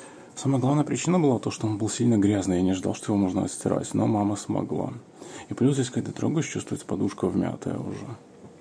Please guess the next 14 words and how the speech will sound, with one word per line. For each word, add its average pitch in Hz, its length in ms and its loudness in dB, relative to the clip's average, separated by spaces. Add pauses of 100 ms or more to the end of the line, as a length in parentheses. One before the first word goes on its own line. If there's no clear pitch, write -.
(1700)
Вот 123 100 0
здесь 120 240 2
уже 110 100 2
чувствуется - 420 -6
такая - 260 0
вмятина. 104 560 0
Здесь 110 140 -8
только - 200 -8
повыше, 110 500 -2
а 104 120 0
здесь 104 120 -2
так - 220 -10
чуть-чуть - 720 -10
пониже. - 540 -4